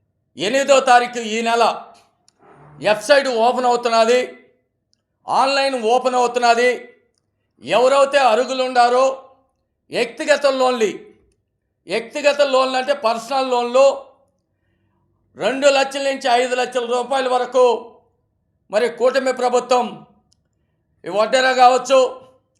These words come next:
మిగతా కులాలు, బీసీలు అన్ని కులాలు, అదేవిధంగా మైనారిటీలు, కాపులకి, వీళ్ళందరికీ కూడా మరి ఈరోజు తెలుగుదేశం పార్టీ కూటమి ప్రభుత్వం పెద్దపీట వేస్తున్నది.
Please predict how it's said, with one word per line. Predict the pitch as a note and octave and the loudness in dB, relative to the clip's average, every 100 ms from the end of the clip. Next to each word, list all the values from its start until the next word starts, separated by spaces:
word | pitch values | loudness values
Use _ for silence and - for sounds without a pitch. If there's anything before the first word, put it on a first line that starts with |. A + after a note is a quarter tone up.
| _ _ _ _ F3 | _ _ _ _ -8
మిగతా | B3 B3+ C4+ | -6 0 0
కులాలు, | B3+ C4 C4 C4 A#3+ - - | 0 0 2 2 0 -4 -18
బీసీలు | D3 B3+ - C4 | -12 -8 -6 -4
అన్ని | B3 B3+ B3+ | -4 -4 -6
కులాలు, | B3 B3 B3+ B3+ B3 - - _ _ _ _ - | 2 4 4 4 2 -2 -20 _ _ _ _ -6
అదేవిధంగా | G3+ C4 C4 C4 | 0 0 0 -4
మైనారిటీలు, | B3 B3 C4 C4 B3+ B3+ B3+ B3+ - - _ _ _ _ _ G#3 | -2 -2 0 -2 -2 0 4 4 2 -8 _ _ _ _ _ 0
కాపులకి, | B3+ C4+ C4+ B3+ | 0 0 -4 -4
వీళ్ళందరికీ | B3 A#3 A#3+ C4 C4 | -6 -4 -6 -6 -4
కూడా | B3 B3 B3 - - - _ _ _ _ _ _ F#3+ | 0 4 4 2 -8 -20 _ _ _ _ _ _ -6
మరి | G#3+ A3 | -2 -2
ఈరోజు | A3 A#3 A#3+ G#3+ - - _ _ _ _ G#3 | 0 0 0 0 -4 -14 _ _ _ _ -10
తెలుగుదేశం | A3 A3+ A#3 A3+ A#3 A3+ | -8 -6 -4 -4 -4 -4
పార్టీ | A3 G#3+ A3 | -2 -2 -4
కూటమి | G#3+ G#3+ A3 G#3+ G#3+ | -8 -10 -10 -10 -8
ప్రభుత్వం | G#3 G#3 G#3 G3+ | -8 -8 -10 -10
పెద్దపీట | G3 F#3+ F#3+ G3 | -10 -10 -12 -8
వేస్తున్నది. | F#3+ F3 G3 F3 | -8 -8 -8 -8